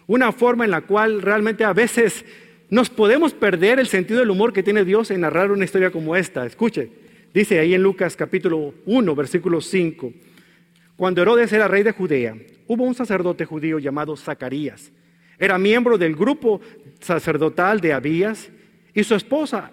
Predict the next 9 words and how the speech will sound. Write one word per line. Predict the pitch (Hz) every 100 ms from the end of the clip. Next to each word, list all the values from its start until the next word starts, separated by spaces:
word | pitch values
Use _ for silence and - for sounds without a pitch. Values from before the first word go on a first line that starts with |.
| -
Elizabeth | 165 165 - 139 147 165 185 - -
también | - 170 185 240
pertenecía | 240 196 165 147 208
a | 196
la | 175
familia | 151 160 196 185
sacerdotal | - 147 135 127 139 139
de | 139
Aarón. | 127 131 147 151